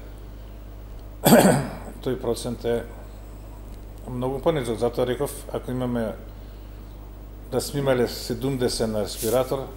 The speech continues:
еве, дваесет да преживеа, пеесет да умреа, што е некој просек од шеесет и пет посто смртност, триесет пет посто преживеање, бројот кај нас ќе беше многу,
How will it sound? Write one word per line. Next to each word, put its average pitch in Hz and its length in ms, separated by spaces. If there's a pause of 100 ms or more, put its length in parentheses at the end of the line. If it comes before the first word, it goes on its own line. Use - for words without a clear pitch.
еве, 120 200
дваесет 117 540
да 101 100
преживеа, 104 640
пеесет 117 380
да 95 60
умреа, 107 240
што 120 140
е 107 100
некој 98 240
просек 117 360 (680)
од - 100
шеесет 110 560
и - 60
пет - 240
посто - 380 (680)
смртност, 120 760
триесет 113 300
пет 110 140
посто 107 320
преживеање, 110 540 (180)
бројот 123 320
кај 110 80
нас 113 240
ќе 107 80
беше 110 260
многу, 110 420